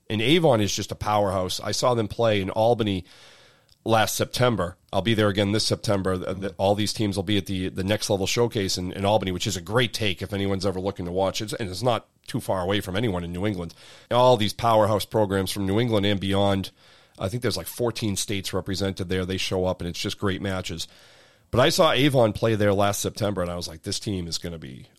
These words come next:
a force." And I remember talking to coaches then, and they're like, "Oh, yeah, they're gonna be a force for a couple years. They got some younger players.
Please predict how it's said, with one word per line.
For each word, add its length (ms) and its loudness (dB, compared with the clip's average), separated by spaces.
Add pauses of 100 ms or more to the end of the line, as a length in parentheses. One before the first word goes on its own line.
a 40 -8
force." 500 -6
And 160 -6
I 60 -2
remember 240 2
talking 340 2
to 60 -2
coaches 420 0
then, 220 2
and 80 -2
they're 80 -2
like, 160 -4
"Oh, 80 2
yeah, 120 0
they're 140 -4
gonna 140 -2
be 80 -2
a 40 -4
force 240 -4
for 140 -6
a 40 -8
couple 260 -6
years. 260 -6
They 100 -8
got 160 -4
some 160 -4
younger 240 -2
players. 500 -2